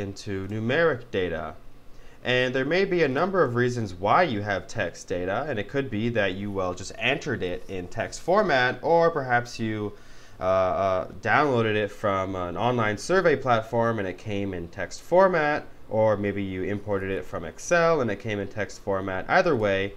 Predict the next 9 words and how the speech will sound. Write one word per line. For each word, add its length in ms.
it's 160
probably 560
gonna 240
be 500
in 200
the 120
string 840
variable 500
type. 400